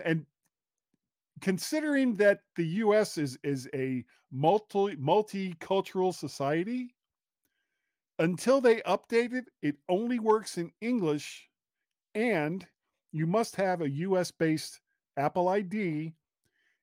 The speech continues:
and Apple support is only good inside of the U S. So it's gonna be kinda like living in, uh, Montana, the Dakotas, Vermont, West Virginia, or Wyoming, or Ireland for that matter,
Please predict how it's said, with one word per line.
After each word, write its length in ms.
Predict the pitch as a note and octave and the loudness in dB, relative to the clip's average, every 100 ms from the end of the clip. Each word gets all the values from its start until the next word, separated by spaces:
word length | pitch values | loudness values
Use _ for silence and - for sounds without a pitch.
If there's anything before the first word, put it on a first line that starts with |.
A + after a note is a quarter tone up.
| - | -8
and 160 | C#3 C3 | -6 -2
Apple 300 | D#3+ F3+ G3 | 2 2 2
support 460 | F3 E3+ - E3+ F3 | -2 -6 0 0 0
is 220 | C#3 A#2 - | -4 -6 -4
only 280 | D#3 F#3 | -2 -2
good 300 | D3+ D#3 D3+ - | 0 0 0 -4
inside 480 | C3 C3+ C3+ B2+ | -6 -4 -4 -2
of 80 | B2+ | -4
the 100 | A#2+ | -4
U 220 | A#2+ A#2 | -4 -4
S. 320 | F#2+ - - - _ | -6 -12 -16 -18 _
So 380 | - D3 D3 D3+ | -2 2 4 4
it's 220 | - C#3 - | 0 -6 -4
gonna 200 | A3+ G3 | -2 -2
be 100 | F#3 | -2
kinda 340 | - C4 C4 | -2 0 2
like 200 | G#3 F#3+ | 2 2
living 280 | F#3 F#3 F3 | 0 0 0
in, 300 | E3 E3 D3 _ _ _ _ _ | 0 0 -4 _ _ _ _ _
uh, 180 | C3 C3 | 0 0
Montana, 800 | C3 C3+ C3+ - E3+ E3+ E3 E3 | 2 0 -2 0 2 4 4 2
the 140 | C3+ A#2+ | 0 -2
Dakotas, 720 | B2 B2 - D3 D3 C#3+ A#2 | -4 -4 2 2 4 0 -4
Vermont, 480 | A#2+ B2 C#3+ D3 - | -8 -2 0 0 -2
West 280 | C3+ C3+ - | -6 -6 -6
Virginia, 460 | B2 C#3 C#3 C3+ B2+ | -4 0 0 0 -4
or 160 | A#2+ | -4
Wyoming, 540 | A#2+ C3 D3 F3+ C3+ B2 | -4 -2 0 0 0 2
or 220 | E3+ A3 | 2 4
Ireland 440 | D3 A3+ D#3 G2+ F#2 | 0 -4 -6 -10 -12
for 100 | G#2+ | -8
that 200 | D3+ A2+ | -8 -10
matter, 320 | F2+ G#2+ | -16 -18